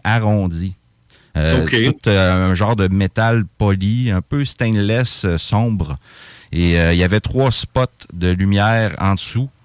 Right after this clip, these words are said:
Speaker 1: euh, des espèces de, de demi-sphères, si on veut. Euh,
Speaker 2: Est-ce qu'ils étaient, est-ce qu'ils étaient puissants ou
Speaker 1: Non, rendu
Speaker 2: lé-,
Speaker 1: là, c'est, non.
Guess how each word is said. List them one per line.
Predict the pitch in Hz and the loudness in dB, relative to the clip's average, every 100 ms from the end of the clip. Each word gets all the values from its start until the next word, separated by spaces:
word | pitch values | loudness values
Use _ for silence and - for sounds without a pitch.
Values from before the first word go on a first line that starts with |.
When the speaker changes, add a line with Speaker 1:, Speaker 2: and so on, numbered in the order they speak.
| 76 | -4
Speaker 1:
euh, | 78 78 76 76 76 65 69 | 0 0 0 -2 -4 -4 -6
des | 78 80 | -6 -4
espèces | 85 - 127 110 | -4 0 0 0
de, | 95 92 85 85 | 2 2 4 2
de | 82 80 78 | 2 0 -2
demi-sphères, | 82 82 101 101 110 - - 92 113 120 - | -4 0 2 4 2 -2 -2 0 0 -2 -4
si | 101 | 0
on | 95 82 | 0 2
veut. | 92 120 123 - - - | 0 -2 -4 -12 -8 0
Euh, | 80 156 | 2 2
Speaker 2:
Est-ce | 156 | 2
qu'ils | 156 151 151 | 0 0 -2
étaient, | - 185 170 120 | -2 -2 -2 -2
est-ce | 117 - | -4 -4
qu'ils | 135 131 | -2 -2
étaient | 135 160 151 - - - | -2 -2 -4 -8 -20 -12
puissants | - 147 196 180 - 175 196 226 - _ | -8 -2 -2 -2 -2 -2 -2 -6 -14 _
ou | 147 151 180 190 | 0 0 0 0
Speaker 1:
Non, | 202 | 0
rendu | 196 104 151 | 2 2 2
Speaker 2:
lé-, | 120 | 0
Speaker 1:
là, | 120 | 0
c'est, | 110 90 | -2 -4
non. | 85 | -4